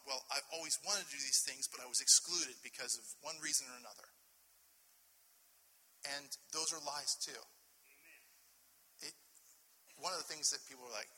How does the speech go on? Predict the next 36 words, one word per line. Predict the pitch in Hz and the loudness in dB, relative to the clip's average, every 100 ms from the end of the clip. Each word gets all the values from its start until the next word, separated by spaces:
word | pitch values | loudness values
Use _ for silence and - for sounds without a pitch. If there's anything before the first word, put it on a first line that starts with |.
| - - | -20 -18
yeah, | 123 110 | -14 -6
they'll | 110 | 2
say, | - 113 | 2 0
like, | 101 - | -8 -10
"You | 139 | -8
don't | 151 | -6
talk | - 120 | -6 -6
about | 113 101 | -8 0
sin | - 165 139 | 2 2 0
a | |
lot." | 110 87 - - - - - - - - - - | -10 -10 -12 -18 -20 -20 -20 -20 -20 -20 -20 -10
And | 123 | -4
that's | 139 | -4
because | 131 123 120 - - | -4 -6 2 2 2
most | 123 143 | 0 0
people's | - 127 117 | 0 -6 -6
idea | 113 - 202 170 | 0 0 2 0
of | |
sin | - - 127 117 113 | 2 2 0 -8 -12
is | - - | -8 -6
wrong. | 151 110 95 - - - - - - - 110 | -6 -6 -10 -18 -20 -20 -20 -20 -20 -20 -8
They | 123 | -6
don't | 120 131 | -6 -8
understand | 135 127 - 127 | -6 -4 -4 -4
the | 117 | -10
definition | 120 - 147 131 | -10 -4 -4 -2
of | |
sin. | - 127 | -2 2
Sin | - 185 | 2 4
is | 135 - | 0 0
anything | 180 185 151 131 113 113 - - - - - - - | -2 -6 -6 -6 -8 -10 -20 -20 -20 -20 -20 -20 -10
that | 131 | -8
we | 139 | -4
would | 165 151 | -6 -6
believe | 139 135 156 123 113 - - - - - 131 | -12 -10 -10 -10 -10 -12 -12 -20 -20 -14 -10
about | 127 123 | -4 -2